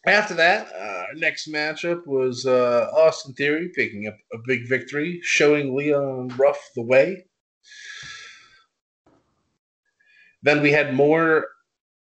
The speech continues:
Dusty Cup action on the men's side, as Legado del Fantasma took on and defeated Lucha House Party.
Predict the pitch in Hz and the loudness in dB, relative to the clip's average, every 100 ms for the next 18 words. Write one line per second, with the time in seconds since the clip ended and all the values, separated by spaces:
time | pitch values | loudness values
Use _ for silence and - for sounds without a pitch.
0 | _ - - _ - 170 - 226 - 156 | _ -20 -20 _ 0 0 0 -4 2 0
1 | - _ - - - - 143 147 - 143 | 0 _ -16 -12 -10 -2 0 2 0 -2
2 | 135 120 156 170 - 180 190 226 208 _ | -2 0 0 0 4 6 6 4 -2 _
3 | _ - 101 101 95 117 113 139 139 135 | _ -10 -6 -4 -4 -6 0 2 2 2
4 | 135 135 127 117 135 139 135 143 135 131 | 0 0 -4 -2 0 0 -2 -4 -4 -4
5 | 127 - - 147 139 139 131 139 135 - | -6 -10 -10 -8 -6 -6 -4 -6 -6 -8
6 | - 151 143 131 120 127 127 127 127 127 | -10 -8 -6 -6 -8 -10 -6 -2 -2 -2
7 | - 139 131 | -2 0 0